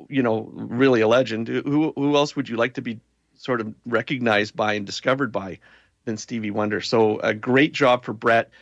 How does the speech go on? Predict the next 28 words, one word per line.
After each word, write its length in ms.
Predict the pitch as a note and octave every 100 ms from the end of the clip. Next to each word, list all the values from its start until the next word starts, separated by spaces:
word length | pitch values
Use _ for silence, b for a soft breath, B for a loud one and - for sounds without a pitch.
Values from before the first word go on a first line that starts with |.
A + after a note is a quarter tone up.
| b
Brett 220 | - B2+ B2+
is 140 | A2
a 60 | G#2+
super, 600 | - - D3 C#3 C3+ G#2
super 400 | - B2+ A#2+ A2
nice 240 | G#2+ G#2
guy. 440 | - G2+ F#2+ G2 - B B
Uh, 220 | - A#2+ -
you 100 | B2
know, 80 | G#2+
I 100 | A2+
met 180 | C3
him 80 | C#3+
when 100 | B2
he 60 | A#2
was 120 | G#2+
very 220 | A2+ A#2
young, 280 | G#2+ G#2+ A2
and 80 | G2+
he, 120 | G2
at 160 | A2+ -
the 60 |
time 360 | - - B2+ A#2
even, 220 | G#2 G#2
he 100 | G#2
was 120 | G2+
so 200 | - C3
mature. 500 | A#2 G#2+ - G2 F#2